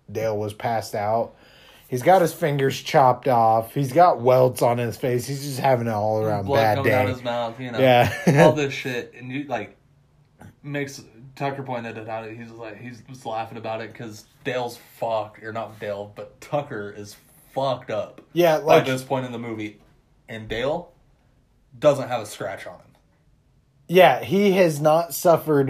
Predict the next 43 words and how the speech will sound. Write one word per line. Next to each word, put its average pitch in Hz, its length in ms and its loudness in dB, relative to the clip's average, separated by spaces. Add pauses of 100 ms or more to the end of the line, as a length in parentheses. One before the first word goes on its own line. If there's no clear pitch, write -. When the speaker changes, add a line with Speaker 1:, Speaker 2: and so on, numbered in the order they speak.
Speaker 1:
one 143 380 -2
bit 135 260 2
in 123 120 -8
this 123 180 -4
entire 131 420 -2
movie. 123 360 -2
Tucker 151 420 -2
is 131 260 -4
about 113 380 -6
to - 80 -8
die. 87 460 -10 (440)
<laughs> 151 80 4 (400)
Speaker 2:
Yeah, 160 260 6
so 151 280 -2
they're 156 200 -4
all, 139 320 -2
you 147 100 -10
know, 139 120 -12 (180)
he's 131 180 -18
blah, 143 300 -12
blah, 143 100 -10
blah. 131 440 -8 (140)
They 135 260 -6 (280)
fucking 139 320 -10
start 139 300 -6
reminiscing 117 500 -10
and 113 140 -14
shit 113 420 -10
for 110 180 -8
a - 20 -6
split - 100 -12 (560)
Speaker 1:
Yeah, 120 140 0
Speaker 2:
second. 117 200 -4
Speaker 1:
talking 143 240 2
about 147 100 6 (100)
Speaker 2:
Talking 131 60 -6
about 156 160 4
Speaker 1:
catching 143 140 -4
Speaker 2:
how 127 80 4
Speaker 1:
bullfrogs. 131 680 4
Speaker 2:
Talking 147 260 0
about 135 220 -4
how 123 420 -2